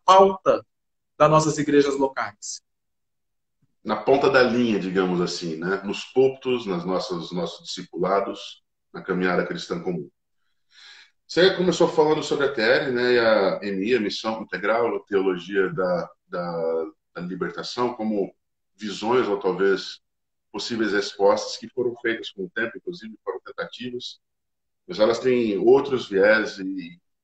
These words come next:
Speaker 2: e outra,
Speaker 1: Uhum.
Speaker 2: e outra caminhada. Elas, elas não são respostas que nós concordamos ou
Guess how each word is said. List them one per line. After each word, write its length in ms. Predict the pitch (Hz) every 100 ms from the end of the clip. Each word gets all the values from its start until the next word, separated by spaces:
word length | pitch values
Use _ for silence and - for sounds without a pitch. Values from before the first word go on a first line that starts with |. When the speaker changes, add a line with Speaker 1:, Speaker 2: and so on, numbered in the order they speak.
| _
Speaker 2:
e 40 | 95
outra, 520 | 101 - 101 92 -
Speaker 1:
Uhum. 120 | - - _ _ _ _ _ _ -
Speaker 2:
e 160 | 110
outra 320 | 120 135 131 -
caminhada. 640 | 135 139 127 120 120 98
Elas, 640 | 95 95 95 95 - - -
elas 260 | 107 113
não 200 | 113 139
são 240 | - 151 131
respostas 500 | 120 - 120 120 -
que 60 |
nós 200 | 123 110
concordamos 880 | - 117 110 95 98 113 117 104 -
ou 260 | 101 101 90